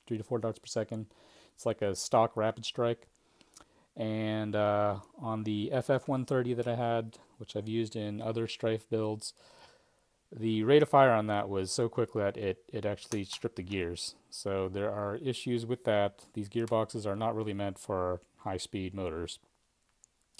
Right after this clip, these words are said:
So if you do that, you have to make sure that everything is aligned perfectly so that the teeth don't partially engage, which can result in teeth getting stripped off of gears.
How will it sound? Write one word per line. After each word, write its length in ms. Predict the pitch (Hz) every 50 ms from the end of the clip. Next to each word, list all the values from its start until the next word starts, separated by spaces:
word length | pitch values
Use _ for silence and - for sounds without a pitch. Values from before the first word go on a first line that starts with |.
| - -
So 140 | - 123
if 100 | 107 -
you 80 | 107 101
do 200 | 107 143 165 160
that, 240 | 131 113 104 104 110
you 80 | 104
have 160 | 113 120 120 -
to 60 | 117
make 180 | 110 107 104
sure 120 | - - 104
that 120 | 101 95
everything 340 | 104 104 110 - - 113 104
is 80 | 101 107
aligned 340 | 101 101 98 98 95 92
perfectly 560 | - 120 110 - 113 90 - 98 92 90 90 - - - - - - - - -
so 140 | - -
that 120 | 95 98 98
the 80 | 95
teeth 260 | - - 120 113 107 -
don't 200 | 107 98 90 -
partially 440 | - 127 120 120 131 123 110 104 101
engage, 580 | 95 98 95 98 92 92 90 92 92 - - -
which 180 | - 98 - -
can 140 | - 101 98
result 400 | 95 92 98 92 95 92 - -
in 440 | - 92 90 90 87 87 87 85 - _ _ _ _ _ _ _ _ _ _ _ _ _ _ _ _ _ -
teeth 180 | - 107 95
getting 220 | - 104 90 90 87
stripped 320 | - - - 92 - -
off 220 | 90 87 82 - -
of 80 | 98
gears. 440 | 98 92 85 80 82 - - -